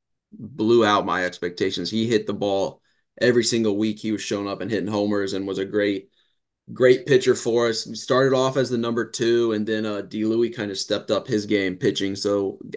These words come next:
Alex kinda was that number three, like, relief role for us and, like, filled in a lot, a lot of innings for us. And I think he can throw even more this upcoming year. He's a guy that has two, three pitches on the mound already. So I know,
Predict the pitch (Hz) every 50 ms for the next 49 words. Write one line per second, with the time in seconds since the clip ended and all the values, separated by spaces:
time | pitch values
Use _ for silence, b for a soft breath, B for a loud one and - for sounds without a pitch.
0 | - - 101 104 104 101 - - 104 101 101 98 101 107 101 92 107 107 107 107
1 | 104 104 - 101 110 107 107 104 98 - 95 95 - 98 104 107 - 113 113 110
2 | 110 110 - 113 117 120 120 123 123 - 104 101 95 95 95 92 - - - 110
3 | 104 104 107 107 107 92 87 101 98 98 - - 90 92 95 104 113 120 117 110
4 | 104 95 90 104 110 104 101 90 - - - 98 98 92 90 - 90 92 - -
5 | - - 98 107 - 117 110 110 120 104 110 95 92 98 101 98 95 101 92 95
6 | 92 92 98 101 101 101 98 - b b b b _ - 92 92 104 104 - -
7 | 107 104 98 98 95 92 101 107 107 117 113 123 127 135 131 117 113 123 135 139
8 | - - 139 131 120 - 123 120 113 117 131 113 127 120 113 110 104 101 107 104
9 | 104 110 113 110 101 98 98 98 101 104 104 101 104 - - 95 98 98 98 -
10 | b b b b b b b b _ _ - - 95 98 98 95 95 104 107 -